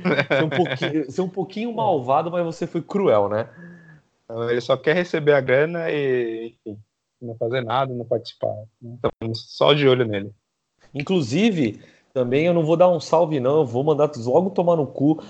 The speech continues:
Speaker 1: o senhor William Sobral, da Resenha da Vila, que prometeu que ia participar desse programa, falou que ia faltar na faculdade,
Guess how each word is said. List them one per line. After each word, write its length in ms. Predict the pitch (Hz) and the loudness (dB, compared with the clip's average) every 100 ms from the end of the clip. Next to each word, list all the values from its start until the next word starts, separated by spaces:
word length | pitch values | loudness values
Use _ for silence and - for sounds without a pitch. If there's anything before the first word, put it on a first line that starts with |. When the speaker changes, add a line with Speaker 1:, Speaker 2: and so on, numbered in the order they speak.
| - | -10
Speaker 1:
o 80 | 131 | -4
senhor 400 | 131 156 147 160 | 0 2 6 6
William 300 | 151 180 262 | 6 6 4
Sobral, 640 | 240 - 185 120 123 143 | 4 6 6 8 8 8
da 160 | 156 156 | 8 4
Resenha 480 | 147 131 113 143 147 | 4 2 2 0 6
da 120 | 120 | 4
Vila, 460 | 98 113 151 156 - - | 4 0 4 4 2 -20
que 140 | _ 135 | _ -2
prometeu 560 | - 175 185 - 156 | 2 4 4 4 2
que 100 | 175 | 4
ia 60 | 180 | 2
participar 520 | - 143 - 135 143 | 2 0 0 2 4
desse 140 | 135 - | 2 0
programa, 540 | 139 110 107 143 143 | 2 4 6 6 4
falou 260 | - 117 127 | 2 2 2
que 340 | - 113 107 | 0 0 4
ia 120 | 107 | 2
faltar 300 | 110 110 113 | 4 2 2
na 80 | 107 | -2
faculdade, 1000 | - 110 - 90 101 135 139 120 113 | 0 -6 -4 2 6 6 6 2 0